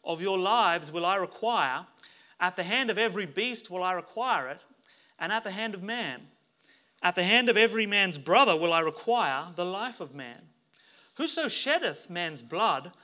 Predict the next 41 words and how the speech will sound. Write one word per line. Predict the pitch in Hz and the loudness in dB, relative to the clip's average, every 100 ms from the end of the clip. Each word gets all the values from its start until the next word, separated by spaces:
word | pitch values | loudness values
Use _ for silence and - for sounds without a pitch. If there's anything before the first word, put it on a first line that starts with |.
| _ _ _ 139 | _ _ _ -2
by | 175 196 | 0 0
man | 196 233 214 180 | 0 -2 -2 -4
shall | 175 175 | -6 -6
his | 151 262 277 | -6 -10 -10
blood | 185 143 131 | -8 -10 -10
be | 135 | -12
shed, | - 123 123 202 _ - _ _ _ _ | -12 -12 -16 -20 _ -20 _ _ _ _
for | - 180 | -8 -8
in | 185 | -6
the | 208 | -8
image | 214 226 175 | -8 -8 -8
of | 175 | -12
God | 147 202 143 135 147 - _ _ _ _ - | -10 -6 -6 -6 -10 -18 _ _ _ _ -10
made | 160 165 | -8 -8
he | 170 | -8
man. | 165 156 123 117 127 | -10 -12 -12 -16 -18
Let's | 151 - | -16 -16
pray. | - 143 120 - - 147 | -16 -16 -16 -20 -18 -8
Our | 151 | -4
Lord | 170 208 | -2 -4
and | 202 | -4
our | 196 | -6
God, | 170 190 208 170 | -4 -4 -4 -6
dear | 170 | -8
Heavenly | 170 185 180 | -8 -10 -12
Father, | 175 170 170 139 143 _ _ _ _ _ | -14 -10 -10 -12 -18 _ _ _ _ _
Lord, | 151 165 | -10 -8
your | 151 160 | -6 -6
house, | 170 190 147 - 147 | -6 -6 -8 -14 -10
your | 151 | -12
people, | 151 185 185 185 | -10 -12 -10 -12
your | 160 156 | -8 -8
word. | 160 165 165 180 _ _ _ _ _ _ _ _ _ _ - - - _ _ _ _ _ _ _ - | -6 -6 -6 -10 _ _ _ _ _ _ _ _ _ _ -20 -20 -20 _ _ _ _ _ _ _ -12
Lord, | 156 | -10
it's | 165 - | -8 -10
to | 156 | -8
you | 175 | -8
we | 185 | -6
look | 180 175 - | -6 -8 -12
this | 160 - | -14 -10
evening. | 160 170 214 | -10 -10 -16